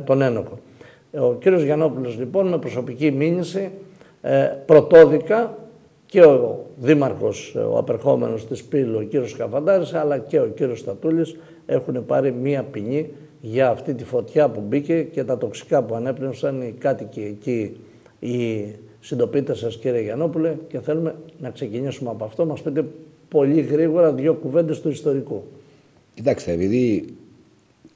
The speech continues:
Speaker 2: εκεί πέρα στον Άγιο Νικόλαο, ε, υπήρχε ένα έγκλημα περι-, περιβαλλοντολογικό και ήταν και η διαχείριση αυτού του σκουπιδότοπου, του Χαδά,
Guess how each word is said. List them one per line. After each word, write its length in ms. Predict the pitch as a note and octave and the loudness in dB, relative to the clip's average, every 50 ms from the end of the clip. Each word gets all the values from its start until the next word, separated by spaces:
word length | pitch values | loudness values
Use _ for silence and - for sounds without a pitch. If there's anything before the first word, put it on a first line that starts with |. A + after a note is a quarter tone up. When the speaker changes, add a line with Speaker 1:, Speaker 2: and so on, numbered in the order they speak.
| _ _ - - - - - _ _ - - | _ _ -20 -20 -20 -20 -20 _ _ -14 -8
Speaker 2:
εκεί 140 | E2 F2+ G2+ | -6 0 4
πέρα 140 | A#2 B2 | 4 6
στον 140 | G2 F2+ G2+ | 6 6 4
Άγιο 160 | G#2+ A2 G#2+ | 2 4 4
Νικόλαο, 500 | G2+ G2+ F#2+ - G#2+ G#2+ G2 F2+ E2 D#2+ D#2+ - - - - - - - - - - - - - - - | 2 2 4 4 4 4 4 4 2 0 -6 -10 -16 -20 -20 -20 -20 -20 -20 -20 -20 -20 -20 -20 -20 -12
ε, 360 | - E2+ E2 D#2+ D2+ C#2+ C2+ - - - - - _ _ _ _ _ _ _ _ _ _ _ _ _ _ _ _ _ | -6 -4 -4 -2 -2 -2 -4 -6 -8 -12 -18 -20 _ _ _ _ _ _ _ _ _ _ _ _ _ _ _ _ _
υπήρχε 260 | - D#2+ E2 G#2+ G2+ | -10 -6 -6 -2 -2
ένα 120 | A2+ A2+ A2 | 0 2 2
έγκλημα 320 | A#2 A2 G2+ G2 F2 D#2+ | 2 2 0 -2 -6 -6
περι-, 180 | C#2 E2 E2 D#2 D2+ D#2 D#2 - | -6 -6 -6 -6 -8 -10 -10 -8
περιβαλλοντολογικό 800 | - E2+ F2+ D#2+ D#2 D2+ D#2 D2+ D2+ D2 C2+ - - D2+ E2 F2+ - - - - - - - | -8 -6 -6 -6 -6 -6 -4 -4 -6 -6 -8 -8 -6 -6 -6 -6 -8 -12 -20 -20 -20 -14 -8
και 80 | F#2+ | -8
ήταν 240 | G2+ G2 A#2 A#2 A2+ | -6 -4 -2 -2 -2
και 340 | - G#2+ G#2 G2+ G2 F#2 F2+ D2+ | 0 0 2 2 2 2 2 0
η 40 | D2 | -2
διαχείριση 520 | F#2 F#2+ F#2 E2 - B2 A#2+ G#2 - - G2+ | -2 -2 -2 -2 0 -2 -2 -2 -2 -2 -4
αυτού 220 | F2 - - G#2+ | -4 -4 -6 -8
του 500 | G2 - G2 F#2 F2 E2+ D#2+ D#2 D#2 D#2 D#2+ - - | -4 -4 -4 -2 -2 -2 -4 -4 -6 -10 -12 -20 -20
σκουπιδότοπου, 640 | - - - - E2 F2 E2+ G#2+ G#2 D#2+ E2 D2 D#2+ | -20 -18 -12 -10 -8 -4 -2 -2 -2 -2 -6 -8 -8
του 100 | E2 E2 | -8 -8
Χαδά, 520 | - E2+ F2 F2 F#2+ F#2 D#2+ D2 - - | -6 -4 -4 -2 -2 -2 -2 -4 -8 -14